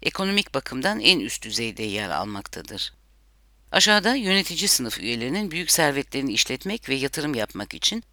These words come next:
hangi yollardan yürüdüklerini ayrıca göstermeye çalışacağız. Edirne'de büyük kapital sahiplerinin servetlerine giren değerlerin çeşitliliği de dikkate değer. Toptan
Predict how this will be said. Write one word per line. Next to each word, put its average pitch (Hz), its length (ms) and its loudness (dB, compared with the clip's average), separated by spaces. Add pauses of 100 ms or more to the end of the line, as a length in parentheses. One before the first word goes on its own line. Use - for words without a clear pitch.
(200)
hangi 214 240 -2
yollardan 131 460 2
yürüdüklerini 117 800 -6
ayrıca 151 340 4
göstermeye 113 600 -2
çalışacağız. - 840 -6 (1600)
Edirne'de 202 680 4
büyük 196 220 -8
kapital - 380 4
sahiplerinin 120 680 0
servetlerine 131 600 0
giren 110 380 -4
değerlerin 110 480 -2
çeşitliliği 131 720 -2
de 139 160 -4
dikkate 123 420 -4
değer. 107 420 -2 (840)
Toptan 214 480 0